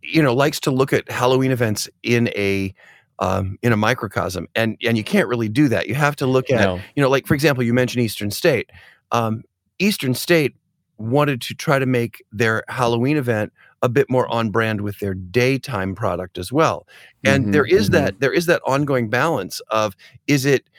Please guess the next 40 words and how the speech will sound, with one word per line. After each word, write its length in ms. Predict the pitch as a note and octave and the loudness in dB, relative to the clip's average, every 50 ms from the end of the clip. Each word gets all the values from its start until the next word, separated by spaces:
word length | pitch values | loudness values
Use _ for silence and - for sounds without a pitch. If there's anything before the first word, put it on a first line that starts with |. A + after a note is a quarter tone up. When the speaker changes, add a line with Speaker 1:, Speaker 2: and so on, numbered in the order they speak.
| - - - | -20 -8 -2
Speaker 1:
do 100 | A2 C3+ | 0 0
you 180 | C3+ C3 B2+ A#2 | 2 2 0 0
want 260 | A2+ C3 C#3 B2 - | 2 0 0 0 0
to 160 | - C#3+ B2 A2 | -2 -2 -2 -2
reinforce 760 | G#2 G#2+ C3 D#3 F3 F3 E3+ D3+ - - C3 C3 C3 B2 - | -2 0 0 2 2 2 2 0 -2 0 0 0 0 0 -4
the 120 | - A#2+ | -6 -4
day 200 | G#2 C#3+ D#3+ F3 | 0 2 2 2
product, 460 | F3 - D3+ C3+ A#2+ A#2 A#2 A#2 - - - | 2 0 0 0 0 0 0 -2 -4 -6 -2
or 120 | A#2+ B2 B2 | 0 0 0
do 120 | A2+ B2 | 0 0
you 120 | B2 B2 | -2 0
want 220 | A#2 B2 A#2+ - - | 0 -2 -2 -2 -4
to 80 | C3 | -6
go, 340 | A#2 A2+ A#2 A2 G#2+ G#2 G2+ _ - - - _ _ _ _ _ _ _ _ - | -4 -2 0 0 0 -2 -4 _ -16 -20 -20 _ _ _ _ _ _ _ _ -6
uh, 280 | - A2+ G#2+ G#2 G2+ F#2+ - _ _ _ _ _ _ _ - A1+ - | -4 -2 0 0 -2 -2 -6 _ _ _ _ _ _ _ -12 -8 -8
a, 40 | G#2+ | -6
a, 260 | - - A2+ A2+ - - | -4 -4 -4 -2 0 0
a 80 | B2 B2 | 0 2
one 240 | A#2+ C3 B2 A#2 | 4 2 2 2
eighty 440 | A#2 C#3 E3+ G3 - G2+ G2 A2+ A#2+ - - | 2 2 2 2 0 -2 -4 -6 -10 -10 -4
from 140 | - A#2+ A#2 | -2 0 0
the 100 | A2 G#2+ | 0 0
day 160 | A2 G#2 G2+ | 0 -2 -2
product 480 | - - A#2 G2 F#2+ G2 G2 G2 - - _ _ - | -2 -2 -2 -2 -2 -4 -4 -6 -8 -16 _ _ -6
to, 120 | - C3+ | -2 -2
again, 320 | C3 A2+ B2 C#3+ B2+ A2+ - | 0 0 2 0 0 0 -2
introduce 500 | - B2 A#2 B2+ A#2+ A#2+ C3 B2+ - - | -4 -4 -2 -2 0 0 0 -2 -2 -4
your, 100 | A#2 A2 - _ - | -4 -6 -6 _ -4
your, 500 | A2 A2+ G#2+ G2+ G2+ G2+ G2 F#2+ - - | -2 0 2 2 2 0 0 -2 -4 -6
your 420 | G2+ G2+ G2+ G2 F#2+ F#2+ F#2 D#2+ - _ - | -4 -2 -2 -2 -2 -2 -4 -8 -12 _ -14
experience 600 | G#2 G#2 - - - C#3 C3 C3+ B2+ A#2 A2 - | -14 -12 -10 -4 0 0 2 2 2 0 -2 -4
or 120 | C#2 G#2 | -6 -4
your 180 | G#2 G2 G2 F#2+ | -4 -2 -4 -4
attraction 580 | F#2 - - D3 D3+ D#3+ - - - G2+ F#2 F#2 _ - - _ _ | -4 -2 0 0 0 0 -4 -4 -6 -4 -6 -6 _ -14 -20 _ _
to 160 | - - C3 A2+ | -2 0 2 2
a 40 | G#2 | 2
very, 280 | F#2+ A#2+ A#2+ B2 B2+ | 2 0 2 2 0
very 220 | A2+ A2 G#2 G2+ G2+ | 0 0 -2 -2 -2
different 380 | F2+ E2 G2+ - - E2+ - | -4 -4 -6 -6 -6 -8 -6
demographic? 600 | - F#2 F2+ F2+ E2 G#2 G2+ G2+ G#2+ - - - | -6 -6 -6 -4 -2 -2 -2 -2 -2 -4 -10 -16